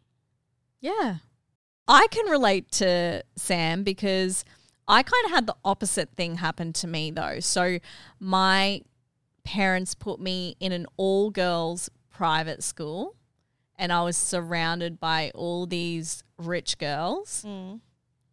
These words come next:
Speaker 1: I then got expelled and went to a public school, and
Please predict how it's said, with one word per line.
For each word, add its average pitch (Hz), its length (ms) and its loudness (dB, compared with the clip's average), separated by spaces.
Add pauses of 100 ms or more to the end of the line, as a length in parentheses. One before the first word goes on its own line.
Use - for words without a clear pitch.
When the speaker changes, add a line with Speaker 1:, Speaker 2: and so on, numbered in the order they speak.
(520)
Speaker 1:
I 190 80 0
then 202 180 0
got 202 120 2
expelled 170 840 -2
and 170 200 -4
went 160 280 -4
to 165 540 -4 (160)
a 175 100 -4
public - 540 -6
school, 98 440 -8 (880)
and 160 580 -4